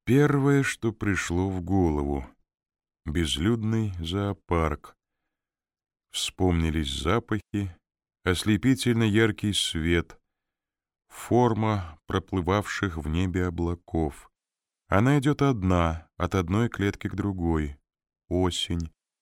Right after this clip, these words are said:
Небо высокое-высокое. Маньчжурские птицы собираются в стаи, перелетают с дерева на дерево.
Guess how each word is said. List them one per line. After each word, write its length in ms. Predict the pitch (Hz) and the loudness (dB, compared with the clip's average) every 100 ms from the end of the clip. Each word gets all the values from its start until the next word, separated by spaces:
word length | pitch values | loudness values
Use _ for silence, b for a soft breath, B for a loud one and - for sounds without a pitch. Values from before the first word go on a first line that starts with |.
| _ 85 | _ 2
Небо 340 | 98 101 90 | 4 6 4
высокое-высокое. 1400 | 90 90 139 151 143 120 113 113 - 123 98 - 80 71 - _ _ _ _ | 0 0 2 2 4 2 2 0 2 2 2 0 -4 -4 -10 _ _ _ _
Маньчжурские 560 | 90 90 110 95 - 104 | 0 2 2 0 -2 -4
птицы 520 | - - 120 - 95 | -2 0 0 0 -2
собираются 640 | - 90 95 98 87 - - | -2 0 0 0 0 -2 -4
в 40 | |
стаи, 460 | - - 120 117 85 | -4 -2 0 2 0
перелетают 800 | - 85 87 87 104 101 95 | 0 0 0 0 0 0 0
с 120 | 82 76 | -4 -2
дерева 280 | 92 92 | 0 0
на 120 | 92 90 | 0 0
дерево. 460 | 87 80 76 71 | 0 0 0 -4